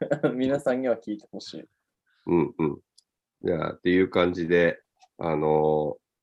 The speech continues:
Speaker 1: イーピーに関してのことは、とりあえずこの辺で締めますか？なんか言いたいこと、
Speaker 2: そうですね。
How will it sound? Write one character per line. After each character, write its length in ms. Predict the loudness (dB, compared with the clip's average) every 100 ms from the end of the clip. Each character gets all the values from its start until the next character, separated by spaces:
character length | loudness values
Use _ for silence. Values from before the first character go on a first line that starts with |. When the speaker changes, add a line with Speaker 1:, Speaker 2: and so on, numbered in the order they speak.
| _ -4
Speaker 1:
イ 120 | -4
ー 140 | 0
ピ 140 | 4 4
ー 40 |
に 240 | 4 -2 -6 _ _ _ -6
関 300 | 0 2 0
し 80 | -2
て 100 | -2
の 120 | -2
こ 120 | -4
と 160 | -2 -4
は、 200 | -6 -14 _ _ -20 _ _ 0
と 80 |
り 100 | 4 4
あ 40 |
え 60 | 4
ず 120 | 2
こ 180 | 0 2
の 120 | 2
辺 240 | 2 2
で 320 | 2 2 -2 _ _ _ _
締 140 | -2
め 120 | 2 2
ま 120 | 0
す 100 | -6
か？ 220 | -16 -6
な 140 | 2 2
ん 60 |
か 140 | 4 4
言 120 | 6
い 40 |
た 80 | 4
い 60 | 2
こ 100 | -2
と、 60 |
Speaker 2:
そ 60 | -8
う 20 |
で 0 |
す 40 |
ね。 60 | -20